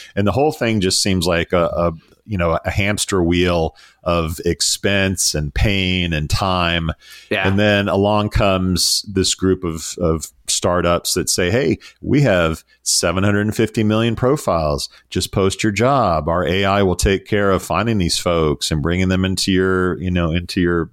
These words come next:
Speaker 1: into your funnel." A lot of it sounds like Crowded. Like if Crowded had evolved from when it, like,
Speaker 2: Oh,
Speaker 1: went
Speaker 2: yeah.
Speaker 1: to shit, like,
Speaker 2: Easily.
Speaker 1: this might be where it would evolve to.
Speaker 2: Yes.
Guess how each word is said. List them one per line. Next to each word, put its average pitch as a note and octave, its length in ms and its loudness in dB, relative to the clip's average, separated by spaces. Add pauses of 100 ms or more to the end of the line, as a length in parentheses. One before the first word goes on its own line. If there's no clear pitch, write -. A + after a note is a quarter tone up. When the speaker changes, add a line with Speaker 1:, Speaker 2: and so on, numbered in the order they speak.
Speaker 1:
into F2 300 -6
your F2 80 0
funnel." G2+ 540 -2 (140)
A E2+ 100 0
lot C#3+ 180 2
of A3+ 60 -4
it G#2 120 -4
sounds G#2+ 380 0
like F2 200 0 (120)
Crowded. G2+ 680 -2
Like G2+ 200 0
if - 140 -2
Crowded A#2 380 0
had G#2+ 140 0
evolved F2 760 0
from F2+ 260 -2
when F2+ 140 2
it, F2 240 0
like, D#2+ 440 -2
Speaker 2:
Oh, A3 80 4
Speaker 1:
went F#3+ 120 4
Speaker 2:
yeah. G#2+ 80 0
Speaker 1:
to C#3 80 0
shit, F#2+ 420 0 (380)
like, D#3+ 160 4
Speaker 2:
Easily. A#2+ 160 2
Speaker 1:
this - 200 0
might A2 280 0
be G2+ 140 2
where F#2+ 240 2
it F2+ 100 0
would F2+ 120 2
evolve E2 460 0
to. D#2+ 440 0 (120)
Speaker 2:
Yes. - 360 -4